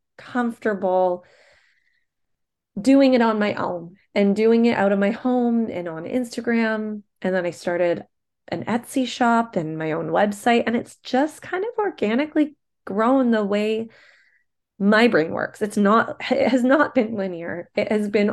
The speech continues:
all over the map. And I'm still learning. I'm still listening to podcasts and taking, you know, free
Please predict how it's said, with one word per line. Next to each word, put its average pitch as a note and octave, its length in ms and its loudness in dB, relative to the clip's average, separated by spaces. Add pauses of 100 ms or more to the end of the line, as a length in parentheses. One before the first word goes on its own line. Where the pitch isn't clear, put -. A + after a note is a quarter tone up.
all B3 260 6
over F3 220 0
the E3 140 -6
map. D#3+ 380 -6
And G3 100 0
I'm G3+ 140 2
still B3 440 2
learning. D#3+ 400 -4
I'm E3 120 -10
still B3+ 380 2
listening G3 380 0
to - 100 -20
podcasts G#3+ 800 -4
and E3+ 160 -6
taking, G3+ 460 -2 (500)
you - 100 -4
know, - 160 0
free A3 720 2